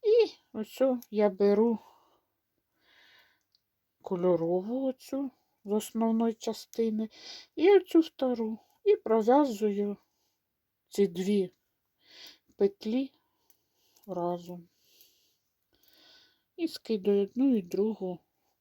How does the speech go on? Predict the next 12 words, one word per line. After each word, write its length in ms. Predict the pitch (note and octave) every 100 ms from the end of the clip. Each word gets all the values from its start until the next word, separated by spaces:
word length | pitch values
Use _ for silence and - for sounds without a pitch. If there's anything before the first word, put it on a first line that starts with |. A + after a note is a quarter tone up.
| _ _ -
зі 100 | F3
спиці. 720 | - - F3+ F3+ - - F#3+ _ _ - - - - - - _ _
І 200 | E4 G4+
так 340 | - D4+ F4 -
я 240 | A#3+ B3 A#3+
пров'язую 920 | - G#3 G#3 C4+ E4+ C4+ F#3 G3+ G3
далі 640 | F3 F#3+ F#3 F3+ F3 F3 - _ _ _ _ _ _ _ _ - - _ _ A3
одну 440 | A#3 - G3 F#3+
петельку 680 | - G3 F#3+ F3+ F3 - F3+
з 140 | -
цієї 480 | - G#3+ C4 D#4+ E4
спиці, 880 | - - - D#4+ F4+ - - D#4